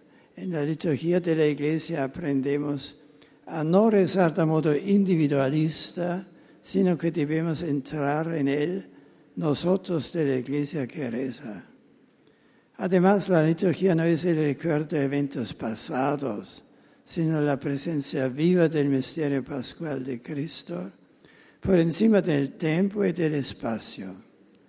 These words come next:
La liturgia no es obra nuestra, sino acción de Dios en nosotros y con nosotros.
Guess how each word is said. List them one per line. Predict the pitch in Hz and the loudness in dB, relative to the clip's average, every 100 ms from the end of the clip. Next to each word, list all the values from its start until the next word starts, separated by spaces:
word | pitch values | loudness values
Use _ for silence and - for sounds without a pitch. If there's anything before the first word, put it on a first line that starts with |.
| _ _ _ _ _ | _ _ _ _ _
La | 165 147 | -2 2
liturgia | 170 165 180 151 208 185 | 2 2 0 2 2 2
no | 175 | 2
es | 160 165 | 0 0
obra | 190 156 143 123 | -2 0 0 2
nuestra, | 131 143 147 - - 180 180 190 196 - - | 4 4 2 0 -4 -4 -4 -4 -6 -12 -20
sino | - 160 143 | -10 -6 -4
acción | 135 - 143 131 | -4 -4 -2 -2
de | 135 | -4
Dios | 139 131 143 - - - - _ _ - | -4 -2 -2 -4 -10 -12 -20 _ _ -14
en | - 151 | -8 -4
nosotros | 156 156 185 170 - 180 170 - - _ _ - | -2 -2 -2 -4 -4 -8 -8 -14 -20 _ _ -12
y | 165 | -12
con | 143 156 175 | -6 -2 0
nosotros. | 165 135 - 127 214 - 254 170 | 0 -2 -4 -10 -12 -14 -14 -16